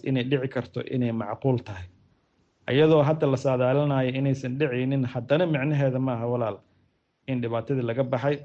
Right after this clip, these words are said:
Xaaladda aad ayay u xun tahay. Waxaan qiyaasaynaa shantan milyan hadda aan sheegay, milyan ka mid ah inay, micnaha, soo wajihi karto xaalal-, xaalad ku dhow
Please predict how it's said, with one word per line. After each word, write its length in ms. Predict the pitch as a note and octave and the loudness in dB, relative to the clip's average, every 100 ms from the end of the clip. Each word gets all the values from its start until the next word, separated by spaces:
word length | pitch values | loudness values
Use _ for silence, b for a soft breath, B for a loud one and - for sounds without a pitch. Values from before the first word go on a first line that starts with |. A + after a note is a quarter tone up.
| - | -6
Xaaladda 400 | A#2 C3 B2 A#2+ | -2 0 0 0
aad 200 | C#3+ C#3+ | 0 0
ayay 240 | C#3+ A#2+ A#2+ | -2 -4 -4
u 80 | B2+ | -6
xun 220 | - C#3 | -4 -4
tahay. 260 | C3+ C3+ D#3+ - _ _ _ - | -2 -2 -2 -6 _ _ _ -14
Waxaan 220 | - B2 | -6 -2
qiyaasaynaa 760 | B2+ C#3 C3+ C#3 B2+ A#2 A2 - _ _ _ - | 2 2 2 0 0 0 -2 -6 _ _ _ -12
shantan 460 | - D3 C#3 C#3+ C3+ | -4 -2 0 0 2
milyan 220 | B2+ C3 | 0 0
hadda 260 | B2 C#3 B2+ | 0 -2 -2
aan 140 | A#2 | -4
sheegay, 340 | A#2 A#2+ A2 A2 | -4 -6 -4 -2
milyan 340 | C3 C3 B2 | 0 2 0
ka 100 | B2 | -2
mid 180 | C3+ C3 | -4 -2
ah 140 | B2+ B2 _ _ _ _ _ _ _ - | -4 -6 _ _ _ _ _ _ _ -2
inay, 240 | C#3 C3+ | 2 2
micnaha, 340 | A#2 A#2+ C3+ | 2 2 2
soo 200 | A#2 C#3 C3+ | 2 2 2
wajihi 320 | B2+ C3+ C#3 | 2 2 0
karto 300 | - G2+ F#2 | -2 -6 -8
xaalal-, 500 | G2 A#2 A#2+ C3+ C3 - - | -6 0 2 2 2 -6 -6
xaalad 360 | A#2 A#2+ C#3+ C#3 - _ _ _ _ _ _ | 0 2 2 0 -16 _ _ _ _ _ _
ku 100 | - | -4
dhow 260 | C#3+ B2+ | 0 0